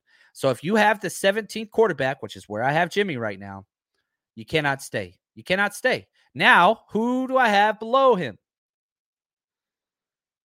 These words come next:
I got Ma-, uh, this is my below average category. I only got two here. Matt Stafford and Andy Dalton, just based on numbers. Stafford is negative two. Negative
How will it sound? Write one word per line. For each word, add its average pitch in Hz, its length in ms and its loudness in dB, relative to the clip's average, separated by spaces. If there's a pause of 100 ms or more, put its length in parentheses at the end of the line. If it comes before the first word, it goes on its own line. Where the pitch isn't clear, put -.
(340)
I 170 80 -8
got 233 160 0
Ma-, 202 80 -4
uh, 180 240 2
this 185 160 -4
is - 80 -16
my 214 120 -2
below 165 320 0
average 156 380 -2
category. 113 480 -6
I - 20 -4
only 165 140 -8
got 135 180 -8
two 170 180 -10
here. 107 360 -10 (220)
Matt 170 200 -2
Stafford 175 460 -2
and 160 80 -4
Andy 151 220 -6
Dalton, 104 400 -6 (200)
just 123 220 -14
based 151 240 -4
on 123 180 -6
numbers. 104 520 -14 (260)
Stafford 185 580 -4
is 131 200 -8
negative 160 580 -8
two. 104 380 -10 (1160)
Negative 196 480 -4